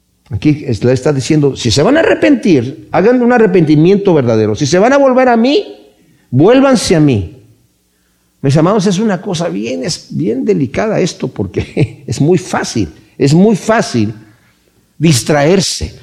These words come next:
dejarse llevar por los cuidados y los afanes de la vida, ¿verdad? Y al rato decir, "No, es que todo está bien, al fin y al cabo Dios me va a bendecir y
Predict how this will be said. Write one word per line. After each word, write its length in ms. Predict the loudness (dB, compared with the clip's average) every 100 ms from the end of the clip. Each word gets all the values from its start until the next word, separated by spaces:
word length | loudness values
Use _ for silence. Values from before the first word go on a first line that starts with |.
| -4
dejarse 540 | -2 0 0 0 2
llevar 400 | 2 2 0 -2
por 100 | -2
los 180 | -2 -2
cuidados 520 | 0 0 2 0 0
y 40 | 0
los 180 | 0 -2
afanes 460 | -4 -2 0 0
de 100 | 0
la 120 | -2
vida, 460 | 2 2 2 -2 -6 -16 _ _ _ _ _ _ _ _ _ _ _ _
¿verdad? 380 | -2 0 0 -4 -14 -8
Y 80 | 0
al 80 | 2
rato 240 | 2 2
decir, 280 | 0 2 2
"No, 260 | 2 2 0
es 100 | -2
que 80 | -4
todo 180 | -2
está 180 | -2 -2
bien, 440 | 0 2 0 -2 -6
al 80 | -6
fin 140 | -2
y 20 |
al 80 | -2
cabo 220 | 0 0
Dios 360 | 2 2 -2 -6
me 140 | -2
va 80 | 0
a 60 | 0
bendecir 440 | 0 -2 2 4
y 300 | 2 0 -6